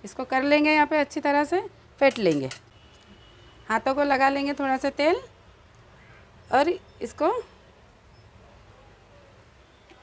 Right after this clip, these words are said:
लेंगे ऐसा। बस बहुत easy है, बहुत आसानी से बन जाएगा एकदम आराम से।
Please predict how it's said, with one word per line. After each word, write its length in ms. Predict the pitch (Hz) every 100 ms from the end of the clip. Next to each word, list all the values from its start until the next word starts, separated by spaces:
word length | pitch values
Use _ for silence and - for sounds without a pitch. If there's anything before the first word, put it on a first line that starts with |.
| - - - - - _
लेंगे 320 | 220 202 156 139
ऐसा। 260 | 123 135 - - _ _ _ - _ - _ _ - - - - _ - - _ _ _ _ -
बस 120 | 202
बहुत 260 | - 269 277
easy 300 | 277 262 302
है, 200 | 302 349
बहुत 260 | - 254 262
आसानी 380 | 240 262 269
से 120 | 277 277
बन 200 | 269 269
जाएगा 380 | 285 277 311 440 - - - - - - -
एकदम 360 | 233 220 247 226
आराम 340 | 196 180 156
से। 220 | 156 156